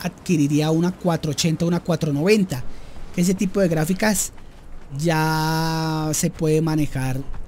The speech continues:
a unos cuatro K a sesenta muy estables en casi la mayoría de juegos. Pues amigos, los dejo, espero les haya gustado el video, sigan muy atentos, que seguiremos subiendo videos de Conan, de otros juegos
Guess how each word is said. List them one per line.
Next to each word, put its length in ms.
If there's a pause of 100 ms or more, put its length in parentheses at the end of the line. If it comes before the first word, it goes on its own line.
(160)
a 60
unos 280
cuatro 340
K 520 (640)
a 140
sesenta 420
muy 220
estables 560 (580)
en 60
casi 240
la 100
mayoría 360
de 60
juegos. 500 (680)
Pues 140
amigos, 320
los 160
dejo, 300
espero 520
les 180
haya 160
gustado 340
el 80
video, 340
sigan 340
muy 220
atentos, 680 (920)
que 80
seguiremos 560
subiendo 680
videos 220
de 100
Conan, 340
de 60
otros 240
juegos 320